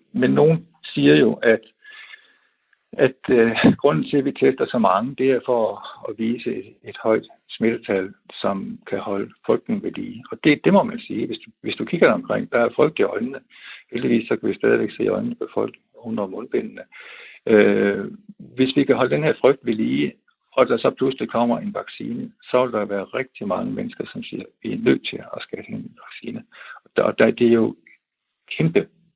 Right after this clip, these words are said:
milliardbeløb, der ligger i den, øh, øh, i den industri, som Bill Gates jo også er en del af. Det er der nogen, der påstår, jeg må bare sige, "Vi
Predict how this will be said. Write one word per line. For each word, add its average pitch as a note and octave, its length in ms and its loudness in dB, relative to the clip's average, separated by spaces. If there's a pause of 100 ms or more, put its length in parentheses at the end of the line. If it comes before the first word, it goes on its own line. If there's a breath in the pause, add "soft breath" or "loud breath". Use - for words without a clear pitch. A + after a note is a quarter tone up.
(100)
milliardbeløb, G2+ 720 -4 (100)
der G#2 60 -6
ligger G2+ 280 -4 (140)
i A2 120 -6
den, G#2 240 -8 (100)
øh, A2 320 -12 (560 loud breath)
øh, G2+ 240 -4
i A2 60 -8
den G#2 240 -2
industri, G2+ 540 -4
som F#2 260 -6
Bill F#2 140 -6
Gates G2 320 -2
jo G2+ 120 -2
også G2 240 -6
er F#2 180 -8 (500)
en G#2+ 80 -10
del G2+ 240 -10
af. G2+ 180 -10 (360 loud breath)
Det - 60 2
er C#3+ 40 8
der C#3+ 60 6
nogen, C#3 200 6
der C#3 120 4
påstår, G2 480 2
jeg G#2 220 -2
må G2 100 2
bare F#2 180 -2
sige, G2 300 -8
"Vi - 200 -12